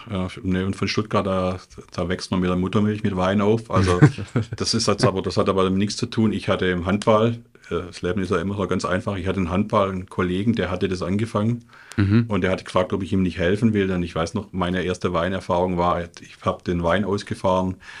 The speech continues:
Speaker 1: bin zu einem Restaurant und der im Restaurant sagte zu mir, „Die Roten, äh, bitte oben lassen und die Weißen ins Kühlhaus.“ Das Ergebnis war, ich hab die Kisten aufgerissen und hab gedacht, „Ah, okay, so war ich.
Speaker 2: <laughs>
Speaker 1: Sieht weiß aus, kommt ins Kühlhaus.“ Ja, und dann hab ich eben angefangen, dass mich das total interessiert hat.
Speaker 2: Ja.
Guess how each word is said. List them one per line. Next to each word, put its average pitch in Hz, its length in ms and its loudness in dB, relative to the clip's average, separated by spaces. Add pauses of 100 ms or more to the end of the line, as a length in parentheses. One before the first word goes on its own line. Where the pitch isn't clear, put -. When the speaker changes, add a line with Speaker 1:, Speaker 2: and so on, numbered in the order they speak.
(140)
Speaker 1:
bin 90 160 0
zu 101 80 0
einem 90 160 2
Restaurant 90 680 0
und 92 100 -2
der 87 160 0
im 90 60 -4
Restaurant 87 440 -2
sagte 95 280 -4
zu - 120 -4
mir, 90 240 0
„Die 90 100 -4
Roten, 95 560 2 (440)
äh, 90 120 0
bitte 90 280 0
oben 98 240 4
lassen 95 340 0
und 87 140 -2
die 85 100 -2
Weißen 92 320 0
ins 90 160 -2
Kühlhaus.“ 117 500 6
Das 98 140 -6
Ergebnis 92 460 2
war, 92 120 0
ich 92 60 0
hab - 100 -8
die 92 100 -8
Kisten 104 300 0
aufgerissen 95 500 -2
und 90 60 -4
hab - 40 -18
gedacht, 90 280 -2
„Ah, 101 240 2
okay, - 260 0
so 90 200 2
war 90 240 8
ich. 139 240 4
Speaker 2:
<laughs> 139 260 8
Speaker 1:
Sieht 127 220 10
weiß 117 260 6
aus, 127 280 4
kommt 110 200 4
ins 104 160 0
Kühlhaus.“ 90 500 0
Ja, 87 100 2
und 101 100 4
dann 107 120 8
hab 120 100 10
ich 120 80 6
eben 104 180 6
angefangen, 101 500 2
dass 95 160 -2
mich 98 100 -2
das - 140 -2
total 92 340 0
interessiert 104 540 0
hat. 139 200 -2 (200)
Speaker 2:
Ja. 92 160 -2